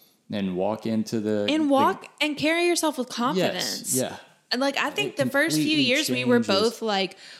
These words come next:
Speaker 2: "We're just gonna be flies on the wall. Like, we're not gonna
Speaker 1: Yeah.
Speaker 2: talk to anybody. We're just gonna get the <laughs> shots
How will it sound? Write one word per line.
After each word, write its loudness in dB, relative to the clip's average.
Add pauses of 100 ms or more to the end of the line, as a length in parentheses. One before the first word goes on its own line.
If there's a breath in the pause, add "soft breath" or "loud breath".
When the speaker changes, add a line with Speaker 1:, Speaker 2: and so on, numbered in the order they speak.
(100)
Speaker 2:
"We're 0
just -2
gonna 0
be 0
flies 0
on 0
the 0
wall. 2
Like, 0
we're -4
not 0
gonna -2
Speaker 1:
Yeah. -8
Speaker 2:
talk -2
to -14
anybody. 2
We're 2
just -6
gonna -14
get -8
the -10
<laughs> -8
shots 0